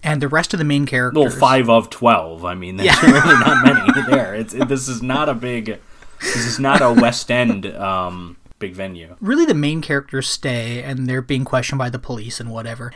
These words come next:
Speaker 1: And then they all kind of go their separate ways and go home. Except for John, who shows up late after the, the exhibition, and who then makes his way to Hashmi's rented room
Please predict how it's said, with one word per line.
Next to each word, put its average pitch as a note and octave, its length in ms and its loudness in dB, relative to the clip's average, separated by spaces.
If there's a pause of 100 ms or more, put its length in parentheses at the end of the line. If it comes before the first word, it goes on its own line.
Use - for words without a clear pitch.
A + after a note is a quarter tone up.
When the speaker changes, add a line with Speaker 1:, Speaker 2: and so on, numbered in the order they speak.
Speaker 1:
And E3 140 -4
then F#3 140 0
they F3 160 -2
all D#3 220 -2
kind D3 300 -4
of C3 320 -6 (240)
go D#3+ 160 -2
their D3 120 0
separate D#3 340 -2
ways C#3 180 -6
and C3+ 120 -6
go B2 160 -2
home. A#2+ 400 -2 (120)
Except - 320 -4
for D4+ 120 2
John, F#3 640 0 (160)
who E3+ 120 0
shows G3 320 4
up C3 260 -2 (160)
late D#3 480 -4
after D#3 300 -2
the, C3+ 380 -6
the C#3 220 -6
exhibition, C3+ 680 -8 (340)
and E3 160 -2
who D3 160 -2
then E3 260 -2
makes D3+ 220 -2
his C#3 140 -6
way C#3 200 -2
to C#3 300 -4
Hashmi's C#3 720 -2
rented C3+ 320 -4
room B2+ 420 -6